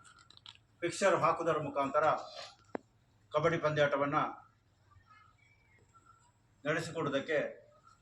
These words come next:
ಆರಂಭ ಮಾಡ್ತಾ ಇದ್ದಾರೆ. ಈಗಾಗಲೇ ನಾವು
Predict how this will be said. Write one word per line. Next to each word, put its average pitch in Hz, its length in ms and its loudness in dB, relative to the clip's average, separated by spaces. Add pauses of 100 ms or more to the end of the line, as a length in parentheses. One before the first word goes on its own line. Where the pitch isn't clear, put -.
(380)
ಆರಂಭ 143 260 2
ಮಾಡ್ತಾ 120 280 -4
ಇದ್ದಾರೆ. - 280 -8 (1300)
ಈಗಾಗಲೇ 170 340 4
ನಾವು 160 580 0